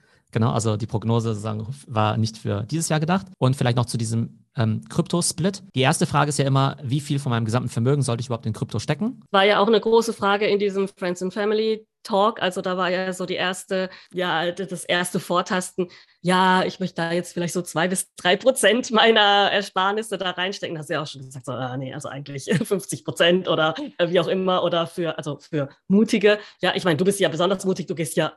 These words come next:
Speaker 2: all in jetzt in Krypto, hast ja fast alle deine Aktien verkauft. Genau, also wie viel würdest du denn sagen, für wie risikofreudige Leute, wie viel seines Gesamt-, ähm, seiner gesamten Rücklagen sollte man denn in Krypto jetzt stecken?
Speaker 1: Was man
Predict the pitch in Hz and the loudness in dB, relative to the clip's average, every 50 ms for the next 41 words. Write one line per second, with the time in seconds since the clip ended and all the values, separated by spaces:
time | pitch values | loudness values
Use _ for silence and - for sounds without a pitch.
0 | _ - 165 170 170 175 185 185 214 226 220 214 208 208 - 214 208 202 196 208 | _ 0 2 2 2 2 2 2 2 0 0 -2 -4 -2 -2 -2 -4 -2 -2 -4
1 | 214 208 - 220 202 175 - 190 165 - 170 - - 160 160 165 165 156 160 160 | -6 -4 -4 -6 -6 -6 -6 -6 -8 -6 -8 -6 -4 -4 -4 -2 -2 -2 -2 -2
2 | - 160 - - - 160 165 - - 156 - - 165 170 196 226 - _ - 220 | -4 -6 -8 -8 -8 -8 -8 -8 -10 -8 -2 0 2 2 2 2 0 _ 2 2
3 | 196 147 - - 170 160 170 160 156 156 151 156 180 180 170 160 170 170 196 185 | 4 2 2 0 -2 -2 -2 -2 -2 -2 -2 -4 -4 -6 -8 -8 -8 -6 -2 0
4 | 214 190 180 180 190 185 - 185 180 180 175 180 175 180 175 175 185 175 - - | 0 2 2 0 -2 -2 -2 -2 -2 0 0 0 0 0 0 -2 -4 -4 -4 -8
5 | - _ - - - 190 180 170 - - _ - 156 170 202 208 214 214 220 214 | -20 _ -6 -2 0 2 2 0 -2 -6 _ -12 -8 -6 -6 -4 -2 -2 0 2
6 | 143 196 202 _ - 196 202 208 190 180 196 196 - - 190 190 185 180 180 - | 0 0 -2 _ -2 0 0 0 0 -2 -4 -6 -4 -2 -2 0 0 -2 -2 -4
7 | - 175 170 180 180 175 185 180 170 175 175 180 185 160 170 175 170 - 190 180 | -2 0 0 0 0 -2 -2 -2 0 0 -2 -2 -4 -6 -8 -10 -8 -4 -2 0
8 | 175 175 - 170 160 160 170 165 165 - - 151 160 170 165 170 175 175 - - | 0 0 0 0 0 0 -2 -4 -6 -8 -8 -4 -2 0 0 0 -2 -4 -6 -10
9 | - - - - 170 170 165 165 160 165 - 175 170 170 170 165 170 160 - 160 | -10 -6 -2 -2 0 0 -2 -4 -6 -6 -4 -2 -2 0 0 -2 -4 -4 -4 -4
10 | 160 160 156 156 165 165 - 185 - - - - - 156 151 156 170 156 165 156 | -4 -4 -4 -4 -6 -4 -4 -4 -4 -4 -4 -4 -4 -4 -4 -2 -2 -2 -2 -4
11 | 151 165 156 151 151 165 160 - - 156 - - - 208 190 - - 160 160 160 | -4 -2 -4 -4 -2 -2 -4 -4 -4 -6 -8 -6 -6 -6 -6 -6 -6 -10 -10 -10
12 | - - - - 139 - - 151 147 - - 120 - - 120 120 131 139 - - | -12 -12 -12 -12 -14 -12 -12 -12 -6 -2 -2 -2 0 0 -2 -2 -2 -6 -10 -14